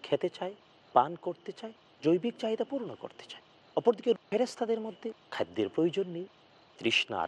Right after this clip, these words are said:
পিপাসা নেই, বংশ বিস্তারের জন্য জৈবিক চাহিদার দরকার নেই। অপরদিকে রাওয়ান তথা পশু শক্তি হিসেবে রব্বুল আলামিন ইতর প্রাণীদেরকে যে প্রাণটি দিয়েছেন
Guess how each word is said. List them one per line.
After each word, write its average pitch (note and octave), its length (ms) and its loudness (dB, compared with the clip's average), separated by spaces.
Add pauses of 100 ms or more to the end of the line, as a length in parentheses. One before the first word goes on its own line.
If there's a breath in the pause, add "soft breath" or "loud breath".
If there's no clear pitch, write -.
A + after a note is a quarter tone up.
পিপাসা F#3+ 380 -4
নেই, F#3+ 180 -4 (840)
বংশ C3 340 2
বিস্তারের G2 600 -2
জন্য F2 260 -2
জৈবিক F2 380 0
চাহিদার F2+ 320 -6 (120)
দরকার C#3 380 4
নেই। B2+ 140 -18 (760)
অপরদিকে G3 360 2
রাওয়ান A3+ 540 0 (120)
তথা A2+ 240 -2
পশু D#3 220 -6
শক্তি B2 400 -4
হিসেবে G2+ 360 -4 (500)
রব্বুল F#2+ 280 2
আলামিন F2+ 340 0
ইতর A#2+ 340 -2
প্রাণীদেরকে F#2 420 -4
যে G2+ 140 -10
প্রাণটি F#2 400 -6
দিয়েছেন F#2 400 -4